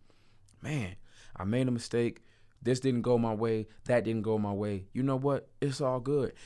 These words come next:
because I believe in abundance and I believe that,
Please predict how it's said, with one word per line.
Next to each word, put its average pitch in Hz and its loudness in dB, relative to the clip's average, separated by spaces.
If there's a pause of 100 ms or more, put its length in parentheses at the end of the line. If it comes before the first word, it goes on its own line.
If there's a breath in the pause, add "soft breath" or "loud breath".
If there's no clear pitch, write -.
(100)
because 127 4
I 120 6
believe 123 4
in 123 -2
abundance 117 -2 (240 soft breath)
and 110 -4
I 120 0
believe 120 0
that, 113 0